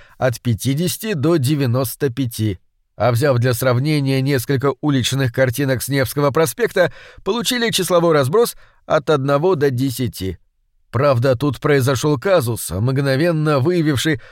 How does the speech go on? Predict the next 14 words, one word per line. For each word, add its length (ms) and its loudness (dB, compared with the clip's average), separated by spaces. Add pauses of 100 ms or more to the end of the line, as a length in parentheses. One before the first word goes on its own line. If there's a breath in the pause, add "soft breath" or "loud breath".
(140)
огромную 760 2
потенциальную 920 0
силу 400 0
сделанного 580 2
относительно 720 -2
природы 480 0
таинственного 760 0
куба 300 0
сканера 480 2
открытия. 580 -4 (480)
Один 420 0
никому 360 0
неизвестный 680 0
художник — 800 -4